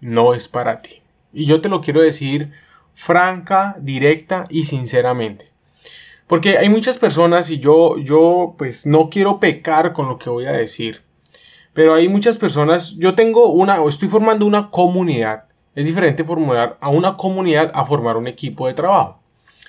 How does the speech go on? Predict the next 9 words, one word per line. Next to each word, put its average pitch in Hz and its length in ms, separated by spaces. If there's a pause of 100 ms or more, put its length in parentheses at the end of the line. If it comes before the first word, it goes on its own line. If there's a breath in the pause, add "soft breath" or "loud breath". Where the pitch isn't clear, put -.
(200 soft breath)
Yo 165 100
formo 226 240
una 240 200
comunidad 156 840 (220)
dándote 147 420
a 165 100
ti 151 380
estos 139 380
audios, 160 600